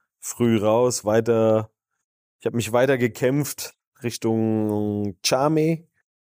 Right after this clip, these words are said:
hi-, hieß der Ort. Die Straßen wurden, ja, noch weniger befestigt. Es gab noch mehr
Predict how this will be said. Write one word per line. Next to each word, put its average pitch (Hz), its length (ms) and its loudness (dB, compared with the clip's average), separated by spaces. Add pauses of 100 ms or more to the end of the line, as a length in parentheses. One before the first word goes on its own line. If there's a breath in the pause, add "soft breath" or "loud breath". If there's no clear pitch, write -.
(360)
hi-, 117 440 0
hieß 123 220 -2
der 110 160 2
Ort. 131 400 0 (720)
Die 113 60 -6
Straßen 131 440 0
wurden, 123 720 0 (480)
ja, 107 320 0 (500)
noch 131 320 -2
weniger 139 380 2
befestigt. 139 800 -2
Es - 140 -10
gab 107 280 0
noch 113 260 -2
mehr 123 540 0